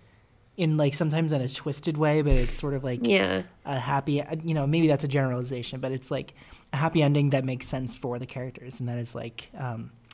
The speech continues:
Speaker 1: that's honorable to the characters, and
Speaker 2: Yeah.
Speaker 1: and, and this is no different.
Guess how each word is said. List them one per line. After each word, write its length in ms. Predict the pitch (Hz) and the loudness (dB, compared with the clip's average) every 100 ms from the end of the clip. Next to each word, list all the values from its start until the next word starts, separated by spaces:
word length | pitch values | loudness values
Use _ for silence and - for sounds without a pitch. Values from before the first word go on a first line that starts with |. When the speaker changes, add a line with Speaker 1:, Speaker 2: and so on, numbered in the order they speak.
| - | -12
Speaker 1:
that's 160 | - 131 | -8 -6
honorable 520 | 135 131 123 131 - | -4 -4 -4 -8 -10
to 120 | 135 131 | -10 -10
the 80 | |
characters, 500 | - 135 - - 127 | -10 -12 -12 -12 -10
and 220 | 127 120 - | -8 -8 -4
Speaker 2:
Yeah. 300 | 185 76 117 170 _ - | -2 -2 -4 -8 _ -8
Speaker 1:
and, 260 | 131 123 - | -4 -4 -2
and 160 | 131 | -2
this 140 | 131 147 | -2 -2
is 100 | 135 | -4
no 120 | 123 | -4
different. 420 | 135 - 123 | -6 -8 -12